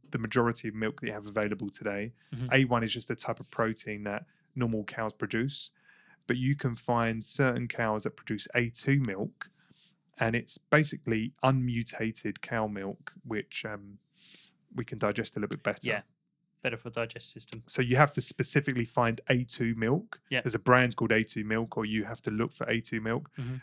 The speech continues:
Speaker 1: but it generally, um, it doesn't create the inflammatory response that normal milk can do.
Speaker 2: And A two milk is starting to crop up now in your main supermarket.
Speaker 1: It's all in, all in our big
Speaker 2: In, in
Speaker 1: supermarket around the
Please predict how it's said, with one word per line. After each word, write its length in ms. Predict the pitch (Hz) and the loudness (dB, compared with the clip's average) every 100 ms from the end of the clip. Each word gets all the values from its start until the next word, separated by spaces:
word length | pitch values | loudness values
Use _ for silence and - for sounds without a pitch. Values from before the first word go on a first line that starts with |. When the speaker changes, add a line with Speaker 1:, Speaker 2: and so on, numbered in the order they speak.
| - | -2
Speaker 1:
but 100 | 117 | 0
it 120 | - | 2
generally, 600 | 127 120 120 110 110 110 - _ _ - | 2 4 4 4 2 -2 -8 _ _ -4
um, 420 | 104 104 101 101 - _ _ _ _ _ | -2 -2 -2 -10 -14 _ _ _ _ _
it 40 | - | -2
doesn't 200 | 127 117 | 0 0
create 180 | 123 - | -2 -2
the 80 | |
inflammatory 540 | 113 - 117 110 - 104 | -4 -4 -4 -2 -2 -4
response 560 | 101 - 110 104 - | -4 -4 -4 -4 -6
that 280 | - 107 104 _ _ - | -4 -4 -4 _ _ -6
normal 280 | 117 107 | -2 -2
milk 340 | 104 101 - - - | -2 -4 -6 -12 -10
can 340 | - 107 101 | -6 -4 -4
do. 240 | 95 98 113 _ - | -6 -6 -10 _ -2
Speaker 2:
And 80 | 143 | 0
A 80 | 143 | 2
two 180 | 147 | 0
milk 260 | 139 127 - | 0 -2 -2
is 180 | 131 - | -4 -2
starting 300 | 131 117 117 | -2 -2 -6
to 120 | - | -12
crop 340 | 120 - 120 - | -8 -4 -2 -2
up 200 | 117 - 127 | -4 -6 -8
now 280 | 110 110 | -4 -4
in 160 | 113 117 | -4 -6
your 100 | 117 | -6
main 360 | 117 113 113 107 | -6 -6 -8 -14
supermarket. 720 | - 123 131 135 127 151 151 | -8 -6 -2 -2 -2 -4 -4
Speaker 1:
It's 140 | - 139 | 0 0
all 200 | 135 120 | 2 2
in, 180 | 117 - | 2 2
all 200 | 131 123 | 4 6
in 100 | 113 | 6
our 160 | 135 | 6
big 160 | 147 120 | 4 0
Speaker 2:
In, 60 | |
in 40 | 113 | 0
Speaker 1:
supermarket 560 | 110 117 113 101 107 120 | -2 -2 0 0 0 0
around 100 | |
the 60 | 123 | 2